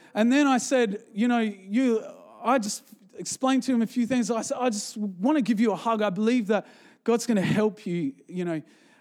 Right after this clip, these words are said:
a-, and something like that. You know, gave him a hug, and boom. He was really encouraged. We went up to someone else as well, and I was just speaking over his life. I said, "God sees you as a warrior," you know, imparting that strength, that energy. I said, "Your uncle prophesied that over you, didn't he?" And he said, "Yes."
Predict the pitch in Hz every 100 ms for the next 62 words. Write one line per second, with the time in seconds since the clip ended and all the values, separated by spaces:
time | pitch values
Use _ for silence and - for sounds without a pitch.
0 | - 185 180 185 - - 220 208 208 214
1 | 190 202 208 185 214 214 196 175 208 202
2 | 180 151 185 226 156 104 - _ - 220
3 | 220 - 190 220 196 170 165 - 190 175
4 | - 170 - - 208 269 254 175 185 -
5 | 220 214 202 220 214 - 170 - 190 202
6 | 185 151 - - _ _ 180 185 190 -
7 | 208 214 196 185 175 - 190 190 190 175
8 | 185 170 214 208 - 185 185 165 165 147
9 | 175 208 208 208 208 208 202 - _ _
10 | - 190 202 196 - 254 262 233 170 -
11 | - 190 160 120 - 170 180 175 170 156
12 | - _ - - 185 233 202 240 196 233
13 | - - 240 220 226 - 214 214 202 208
14 | 208 190 208 170 208 208 170 143 151 -
15 | 160 143 180 196 - -